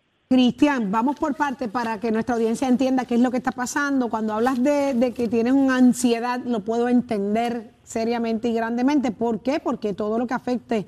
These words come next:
de manera directa o indirecta a los comercios y pequeños comercios en San Juan, eh, o en cualquier parte del país, eh,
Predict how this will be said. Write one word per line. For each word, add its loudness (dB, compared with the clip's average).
de 2
manera 0
directa -2
o 0
indirecta 0
a -4
los -4
comercios -2
y 0
pequeños -2
comercios -4
en -2
San -6
Juan, -4
eh, -8
o 4
en 2
cualquier -2
parte -4
del -2
país, -2
eh, -2